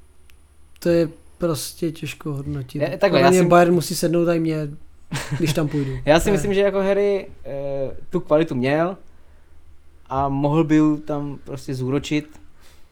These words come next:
Speaker 2: A teda já, já mu i přeju, aby něco tam i vyhrál teda, ale
Speaker 1: Taky,
Speaker 2: to,
Speaker 1: taky.
Speaker 2: to s-, to uvidíme, no.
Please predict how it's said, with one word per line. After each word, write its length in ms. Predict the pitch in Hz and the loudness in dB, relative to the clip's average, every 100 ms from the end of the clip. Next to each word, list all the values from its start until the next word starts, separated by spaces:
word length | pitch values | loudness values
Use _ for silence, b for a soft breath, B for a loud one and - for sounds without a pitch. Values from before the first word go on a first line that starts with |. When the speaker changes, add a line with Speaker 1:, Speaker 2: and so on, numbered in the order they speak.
| b - - - - - - | b -20 -20 -20 -20 -20 -10
Speaker 2:
A 80 | 120 | -8
teda 380 | - 135 131 - | -4 0 0 0
já, 300 | 143 127 127 123 - - - - - | 0 0 0 -2 -10 -14 -14 -16 -8
já 200 | 123 127 | -4 -2
mu 140 | 143 | -2
i 100 | 147 127 | -6 -8
přeju, 420 | - 127 123 131 | -6 -4 -4 -4
aby 180 | 127 123 | -6 -4
něco 220 | 120 123 | -4 -4
tam 160 | 120 120 | -6 -6
i 60 | 113 | -6
vyhrál 400 | 113 131 123 110 | -6 -2 0 0
teda, 200 | 107 101 | -2 -4
ale 240 | - 110 | -4 -4
Speaker 1:
Taky, 320 | 117 110 123 - - | -4 -4 -4 -4 -2
Speaker 2:
to, 60 | 117 | -2
Speaker 1:
taky. 140 | 117 | 0
Speaker 2:
to 60 | 117 | 0
s-, 220 | - - - | 0 0 -2
to 120 | 131 | -2
uvidíme, 340 | 113 110 101 95 | -2 -2 -4 -6
no. 200 | 87 | -8